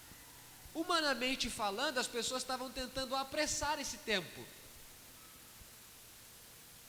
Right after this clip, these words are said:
E Jesus, então, faz algumas reformulações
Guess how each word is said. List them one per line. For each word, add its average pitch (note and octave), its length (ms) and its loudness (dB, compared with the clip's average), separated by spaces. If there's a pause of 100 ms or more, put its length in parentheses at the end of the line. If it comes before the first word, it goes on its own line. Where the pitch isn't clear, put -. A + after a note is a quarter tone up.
(420)
E D3+ 60 -6
Jesus, G3+ 440 0
então, A#3+ 380 0 (760)
faz A3 180 2
algumas A#3+ 460 2
reformulações A#3+ 1600 4